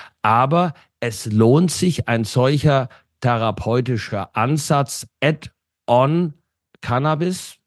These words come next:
T-H-C-haltiges, T-H-C-dominiertes Cannabis. Hier bringt das C B D wenig allein, sondern wenn, dann in der Kombination mit T H C, das auszuprobieren.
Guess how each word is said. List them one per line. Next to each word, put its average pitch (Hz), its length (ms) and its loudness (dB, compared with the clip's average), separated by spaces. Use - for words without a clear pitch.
T-H-C-haltiges, 123 2000 -2
T-H-C-dominiertes 127 1800 2
Cannabis. 151 560 0
Hier 120 400 -2
bringt 117 240 0
das 95 220 -6
C 104 180 2
B 95 140 0
D 85 360 -2
wenig 107 680 4
allein, 110 500 0
sondern 92 440 -8
wenn, 120 280 0
dann 98 260 -2
in 107 260 4
der 85 320 -2
Kombination 92 640 -2
mit 131 160 -2
T 131 140 2
H 120 140 2
C, 143 380 -2
das 113 220 0
auszuprobieren. 76 920 -8